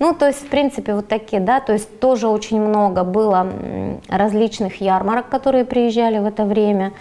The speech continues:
Ну, вот мы стараемся в какой-то мере, да, в-, вот поддержать и сохранить эти народные традиции. Ну, у нас немножко вот все равно получается по-другому. Мы не можем бросить с четверга не работать, да,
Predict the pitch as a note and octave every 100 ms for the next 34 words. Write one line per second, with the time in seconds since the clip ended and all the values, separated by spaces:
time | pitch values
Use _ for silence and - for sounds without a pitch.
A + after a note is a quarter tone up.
0 | - - - C4+ C#4 C#4 A#3 A#3 B3+ B3+
1 | A3 G#3 - G3+ G#3+ G#3 G#3 G3+ G3+ F#3
2 | F3 G#3 A3 F3+ F3+ F3 G3 F#3+ G3 -
3 | - - _ F#3+ G#3+ G3+ A3+ G#3 G3+ F#3
4 | F#3 G3 G3+ G#3 G3 G3 F#3+ F#3+ G3 G3+
5 | G3+ G3 G3+ A3 B3 E4 F#4 - A#3 G#3+
6 | - - - - - - A3+ C4 C4+ -
7 | A#3 A#3 A#3 G#3 G#3 A3 - - F#3+ -
8 | - - - - - - A3 A3 G#3 F#3
9 | F#3+ A#3 G3 - - F#3+ G#3 F#3+ F3+ G3
10 | G3 A#3 B3 G3 G3+ - - D#4+ - -
11 | A#3 B3 B3 B3+ D4 B3 B3 A3+ B3+ A#3
12 | A3 F#3+